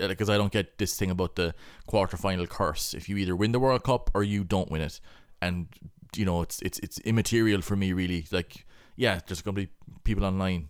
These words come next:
slagging or whatever else. Like, who cares? Do you know, really? But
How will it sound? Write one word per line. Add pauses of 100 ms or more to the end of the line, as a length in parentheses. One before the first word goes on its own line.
(100)
slagging
or
whatever
else. (340)
Like, (500)
who
cares?
Do
you
know,
really? (1900)
But